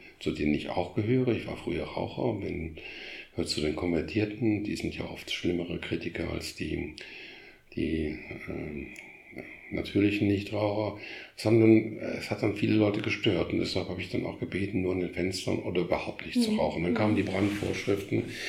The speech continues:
Speaker 1: Dann ist ja
Speaker 2: Mhm.
Speaker 1: auch einiges passiert. Es hat ja
Speaker 2: Mhm.
Speaker 1: auch mal wegen eines Feuers eine Anzeige,
Speaker 2: Mhm.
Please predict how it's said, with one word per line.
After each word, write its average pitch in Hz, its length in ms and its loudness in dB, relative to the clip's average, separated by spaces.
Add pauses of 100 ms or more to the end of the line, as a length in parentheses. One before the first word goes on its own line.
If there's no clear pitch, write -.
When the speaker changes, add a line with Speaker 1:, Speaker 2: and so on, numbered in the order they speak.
(280)
Speaker 1:
Dann 208 100 10
ist - 140 4
ja 185 100 6
Speaker 2:
Mhm. - 80 4
Speaker 1:
auch - 40 2
einiges 107 360 6
passiert. 127 580 2
Es - 200 -4
hat - 180 -2
ja - 140 6
Speaker 2:
Mhm. 240 80 8
Speaker 1:
auch - 1300 -2
mal 82 260 2
wegen 87 240 2
eines 87 240 0
Feuers 90 440 0
eine 87 200 0
Anzeige, - 580 2
Speaker 2:
Mhm. - 60 2